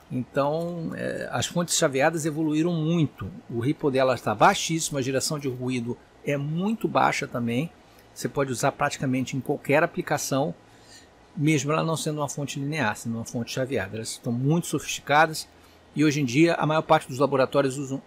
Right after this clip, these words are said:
esse tipo de fonte. Ok? Ah, no passado havia uma certa restrição, porque eram fontes que geravam ruído, tinha ripple elevado, gerava interferência, era complicado, né?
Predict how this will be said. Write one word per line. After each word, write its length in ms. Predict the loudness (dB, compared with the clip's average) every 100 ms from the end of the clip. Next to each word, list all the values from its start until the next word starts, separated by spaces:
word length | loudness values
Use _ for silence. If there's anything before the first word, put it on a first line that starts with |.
| -2
esse 180 | -2
tipo 200 | -2 -6
de 80 | -8
fonte. 480 | -4 -2 -2 -4 -14 -20 -20 -20 -20 -20 -20 -20 -20 -20 -14
Ok? 400 | -12 -4 -2 -2 -8 -20 -20 -20 _
Ah, 540 | -6 0 0 0 -2 -4
no 80 | -4
passado 380 | -2 -2 0 0
havia 260 | 0 2
uma 140 | 2 0
certa 300 | 0 -2 -2
restrição, 520 | -4 -4 -4 0 0
porque 180 | 0 -2
eram 140 | -2
fontes 300 | 0 -2 -2
que 140 | -4 -4
geravam 340 | 0 0 0
ruído, 680 | 2 2 2 2 0 -2 -4
tinha 220 | -4 -4
ripple 340 | -2 -6 -2 0
elevado, 760 | 2 4 4 6 6 2 -4 -8 -20 -20 -20 -12
gerava 280 | 0 2 2
interferência, 1120 | 0 -2 0 0 2 0 -2 -2 -4 -4 -8 -12 -12
era 200 | -12 -10
complicado, 580 | -6 -4 0 2 2 0 -12 -14
né? 320 | -8 -8